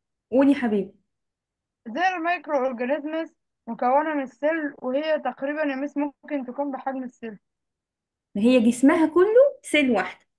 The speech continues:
Speaker 1: اسمها ايه؟ دول اورجانيزم اسمهم يوني سيلولر.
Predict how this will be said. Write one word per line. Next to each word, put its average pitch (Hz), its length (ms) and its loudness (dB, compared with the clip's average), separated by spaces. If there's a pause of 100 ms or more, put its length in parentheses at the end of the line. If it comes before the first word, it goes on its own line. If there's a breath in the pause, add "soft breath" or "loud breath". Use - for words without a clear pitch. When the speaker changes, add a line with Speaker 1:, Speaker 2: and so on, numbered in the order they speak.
(180)
Speaker 1:
اسمها 285 420 2
ايه؟ 269 260 2
دول 285 280 0
اورجانيزم 247 380 4
اسمهم 311 360 4
يوني 381 460 4
سيلولر. 208 440 0